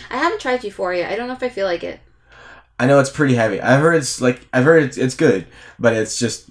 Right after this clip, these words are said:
Speaker 2: it's very heavy.
Speaker 1: Yeah, that's what I just mean. Like, I just don't know if I need it.
Speaker 2: Yeah.
Speaker 1: For as much as, like, I'm sure I would enjoy some of it from what
Speaker 2: It's
Speaker 1: I've heard.
Speaker 2: for real, real, from what I hear. <laughs>
Speaker 1: From real, real, and also, uh, aesthetically pleasing.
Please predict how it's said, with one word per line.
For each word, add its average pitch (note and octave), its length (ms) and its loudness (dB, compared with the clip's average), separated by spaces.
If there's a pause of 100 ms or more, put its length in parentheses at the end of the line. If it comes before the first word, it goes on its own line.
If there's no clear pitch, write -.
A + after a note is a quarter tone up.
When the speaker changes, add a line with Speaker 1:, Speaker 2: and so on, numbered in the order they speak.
Speaker 2:
it's A2 180 -8
very F#2+ 220 -4
heavy. F#2+ 240 -6
Speaker 1:
Yeah, G3+ 280 -2 (100)
that's G#3+ 140 -8
what B3 80 -2
I A#3+ 40 -2
just A#3+ 160 -6
mean. A#3+ 140 -6
Like, A3+ 180 -8
I G#3 80 -2
just A3+ 200 -4
don't A#3 140 -2
know A3+ 80 -6
if A3 80 -10
I G3+ 80 -6
need G3 280 -8
it. A3+ 180 -8 (220)
Speaker 2:
Yeah. - 280 -8 (200)
Speaker 1:
For A3+ 100 -2
as G#3+ 140 0
much G#3 200 -4
as, A3 140 2
like, G3+ 300 0
I'm G3+ 180 -2
sure G3+ 180 -4
I G3+ 80 0
would G3+ 140 -2
enjoy F#3+ 380 -2
some F#3 280 -8
of G3 120 -6
it B3+ 140 0
from A3 200 -10
what G#3+ 120 -4
Speaker 2:
It's B2+ 140 2
Speaker 1:
I've - 80 -4
heard. B2+ 40 -2
Speaker 2:
for C3 80 0
real, A#2+ 260 4
real, G#2+ 280 -4
from - 240 -16
what C#2+ 120 -10
I G2+ 60 -10
hear. A2+ 180 -10
<laughs> - 180 -10
Speaker 1:
From B3 300 -4
real, D#4 160 0
real, D4+ 380 0
and A#3+ 160 -4
also, A3+ 800 -2 (100)
uh, G3 340 2
aesthetically G3 680 -2
pleasing. - 500 -14